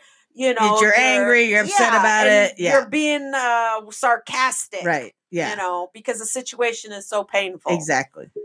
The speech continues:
Speaker 2: Yeah.
Speaker 1: Uh, but yeah, I thought it was funny.
Speaker 2: All right. One more.
Speaker 1: One more?
Speaker 2: One more.
Speaker 1: U S Navy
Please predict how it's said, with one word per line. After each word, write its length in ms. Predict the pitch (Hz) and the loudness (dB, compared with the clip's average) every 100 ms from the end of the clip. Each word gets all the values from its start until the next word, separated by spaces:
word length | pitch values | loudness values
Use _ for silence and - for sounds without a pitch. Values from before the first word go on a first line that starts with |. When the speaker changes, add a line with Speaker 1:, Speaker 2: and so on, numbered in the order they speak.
| - | -6
Speaker 2:
Yeah. 220 | 170 120 | -4 0
Speaker 1:
Uh, 320 | 180 175 165 - _ | 2 4 2 0 _
but 340 | 185 170 160 _ | 0 0 -2 _
yeah, 260 | 185 156 - | -2 -2 -2
I 120 | - 180 | -6 -2
thought 180 | 185 | 0
it 40 | 160 | -2
was 120 | 147 | -6
funny. 240 | - - _ _ _ _ _ _ _ _ _ | -12 -14 _ _ _ _ _ _ _ _ _
Speaker 2:
All 140 | 190 208 | 2 4
right. 340 | 359 381 - _ _ _ _ _ _ | 4 2 0 _ _ _ _ _ _
One 200 | 185 202 | -4 -2
more. 320 | 233 349 359 - - - | 2 4 2 -2 -20 -20
Speaker 1:
One 320 | - 190 196 | -12 -12 -8
more? 300 | 208 233 185 | -8 -6 -2
Speaker 2:
One 200 | 190 233 | 0 0
more. 340 | 233 180 147 131 _ _ _ _ | 0 -2 -4 -8 _ _ _ _
Speaker 1:
U 480 | 170 247 349 392 330 - | -4 0 0 0 -4 0
S 360 | 269 269 - | 0 0 -6
Navy 640 | 202 196 190 185 170 180 | -8 -6 -6 -6 -8 -8